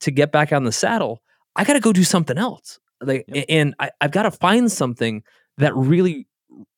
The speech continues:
Speaker 1: recharges that part of my batteries.
Speaker 2: Yeah. And I think, and, and like you said, you know, this, this varies person to person, organization to organization, and it, it isn't always a hard stop, right? You know, for you, you, you switched your workshop, which is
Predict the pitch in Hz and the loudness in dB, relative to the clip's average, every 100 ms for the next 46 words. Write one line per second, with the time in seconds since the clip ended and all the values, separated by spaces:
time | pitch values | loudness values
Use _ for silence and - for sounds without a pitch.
0 | - 151 175 - - 165 139 131 120 131 | -4 0 0 0 2 2 2 0 0 -2
1 | - 147 127 110 123 117 - - _ _ | 0 0 0 0 -2 -4 -6 -18 _ _
2 | _ _ _ _ _ _ _ _ _ _ | _ _ _ _ _ _ _ _ _ _
3 | - 98 87 - 127 220 208 - 95 90 | -2 0 0 -2 0 0 0 0 0 0
4 | 82 90 85 87 - 80 95 76 78 80 | 0 0 0 -2 -4 -2 -2 0 -4 -4
5 | - - 82 - 92 92 92 82 - - | -8 -10 -10 -8 0 2 2 0 -2 -2
6 | 90 - 80 - 90 85 82 78 76 73 | 0 0 -2 0 -2 0 -2 -2 -4 -4
7 | 82 - 69 78 73 73 120 127 80 76 | -6 -6 -10 -10 -10 -4 -4 -4 -6 -6
8 | _ _ _ - 92 90 - 101 104 117 | _ _ _ -6 -4 -4 -2 0 2 2
9 | - 95 92 85 80 82 78 - 90 - | 2 4 4 2 2 0 -2 -4 -4 -4
10 | - - 85 110 - 80 82 82 80 - | -6 -2 0 0 -4 -4 -2 0 -2 -2
11 | 87 82 131 98 104 127 _ 90 98 87 | -4 0 2 2 0 -4 _ -4 -2 0
12 | 92 - 92 - 85 90 123 - 85 - | -2 -2 -4 -2 0 0 -2 -4 -6 -4
13 | 90 87 80 | -4 -4 -6